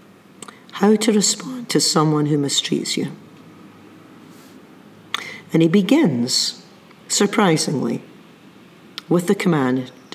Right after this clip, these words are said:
to love. Now, this word love is agape. There are about six words in New Testament Greek for the word love.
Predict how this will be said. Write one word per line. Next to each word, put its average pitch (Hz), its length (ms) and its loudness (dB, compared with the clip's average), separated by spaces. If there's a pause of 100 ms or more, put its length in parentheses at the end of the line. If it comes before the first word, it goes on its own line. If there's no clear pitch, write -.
(180)
to - 140 0
love. - 440 -4 (1900)
Now, 247 400 2 (300)
this 285 240 2
word 302 260 2
love 175 560 0 (760)
is 208 240 2
agape. 175 760 0
There 190 140 -2
are 170 60 2
about 165 260 0
six - 460 0
words 190 680 0
in 196 260 4 (140)
New 180 120 4
Testament 165 600 0
Greek 160 340 -2
for 165 540 0 (280)
the 156 120 0
word 147 240 2
love. 139 400 -4